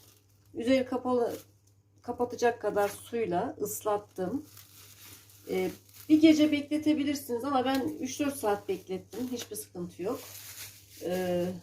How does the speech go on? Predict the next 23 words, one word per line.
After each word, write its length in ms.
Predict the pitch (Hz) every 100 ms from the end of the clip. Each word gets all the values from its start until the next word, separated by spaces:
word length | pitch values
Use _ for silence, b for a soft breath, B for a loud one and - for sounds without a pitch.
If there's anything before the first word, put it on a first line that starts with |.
| - -
sonrasında 680 | - 226 202 190 - 185 226
iyice 280 | 214 214 185
suyu 280 | - 185 170
süzmesi 580 | - 185 185 180 175
için 640 | 165 - 185 202 214 208 170
buraya 300 | 160 151 131
aldım. 680 | 147 143 143 160 175 185 190 -
Bu 20 |
kadar 240 | 160 - 101
suyu 300 | - - -
kalmış, 440 | - - - -
güzel. 380 | 160 151 147 208 - B B B - - - - -
Şimdi 340 | - 277 226
bunu 420 | 254 262 233 294 - -
biz 540 | 233 240 - - - - _ _ - - - - _ - -
un 180 | 320 302
haline 400 | 247 175 160 160
getireceğiz. 680 | 147 - - - 196 - -
Bundan 400 | 220 180 180 208
harika 460 | 233 214 185 180 190
bir 100 | 202
ekmek 400 | 208 202 - 165
yapacağız. 540 | 156 - 165 -